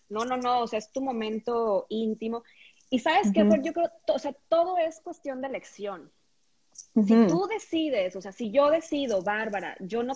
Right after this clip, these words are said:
Speaker 1: tengo relaciones cuando, eh, estoy teniendo mi luna porque no me siento a gusto o porque lo que sea", ok, es tu decisión,
Speaker 2: Se
Speaker 1: ¿no?
Speaker 2: vale, claro.
Speaker 1: Pero que no sea como por este mito de,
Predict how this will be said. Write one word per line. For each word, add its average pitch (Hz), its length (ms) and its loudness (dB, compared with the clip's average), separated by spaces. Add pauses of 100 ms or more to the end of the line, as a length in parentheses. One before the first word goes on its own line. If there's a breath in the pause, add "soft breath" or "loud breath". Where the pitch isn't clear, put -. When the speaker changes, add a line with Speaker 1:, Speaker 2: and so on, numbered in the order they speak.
Speaker 1:
tengo 254 260 0
relaciones 220 760 -4 (520 soft breath)
cuando, 180 480 0 (140)
eh, 190 200 -6 (100)
estoy 202 260 -2
teniendo 226 320 2
mi 233 140 2
luna 226 440 2 (480 soft breath)
porque 226 320 2
no 220 100 -4
me 196 120 -8
siento 180 300 -12
a 131 60 -4
gusto 240 880 2
o - 80 -4
porque 180 720 -4 (720)
lo 214 140 -2
que 226 100 -4
sea", 277 260 -2 (800)
ok, 269 200 -6
es 302 320 0
tu 320 100 -4
decisión, 262 600 0
Speaker 2:
Se 190 80 8
Speaker 1:
¿no? - 20 10
Speaker 2:
vale, 156 360 8 (160)
claro. 175 240 6
Speaker 1:
Pero 269 320 0
que 277 140 -8
no 294 140 -14
sea 339 180 -14
como 339 400 -10
por 254 160 -4
este 277 320 -8
mito 277 320 -10
de, 254 140 -10